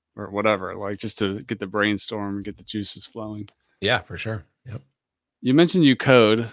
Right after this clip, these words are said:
Speaker 1: One of the things that's always impressed me about you is you're what I would call a, a unicorn. Like,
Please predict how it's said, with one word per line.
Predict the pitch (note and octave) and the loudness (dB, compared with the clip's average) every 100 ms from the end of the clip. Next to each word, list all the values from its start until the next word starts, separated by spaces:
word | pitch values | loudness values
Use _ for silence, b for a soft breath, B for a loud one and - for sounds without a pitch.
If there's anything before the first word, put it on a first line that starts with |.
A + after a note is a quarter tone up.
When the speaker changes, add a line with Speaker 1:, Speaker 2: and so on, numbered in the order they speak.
| - | -4
Speaker 1:
One | C3 | 2
of | D3 | 4
the | |
things | D#3 D#3 | 4 4
that's | C#3 B2 - | 2 -2 -2
always | A#2 A#2+ A2+ | 0 2 2
impressed | A2+ G#2 A#2 - | -2 0 0 0
me | B2 | -2
about | G#2 G2+ F#2+ | 0 0 0
you | A2+ A#2+ G#2+ | 0 0 0
is | G2 F#2 D2 - - | -4 -6 -12 -14 -6
you're | A#2 A#2 | -2 0
what | A#2+ A2 | 2 2
I | G#2+ | 2
would | G#2 G#2+ | 0 -4
call | A#2 G#2+ F#2+ | -4 -2 -2
a, | - G#2 | -4 -6
a | |
unicorn. | G2 G#2 A#2 G2+ - F#2+ F#2 G2 | -4 -2 0 -2 -4 -6 -4 -4
Like, | F#2 F#2 - | -6 -8 -12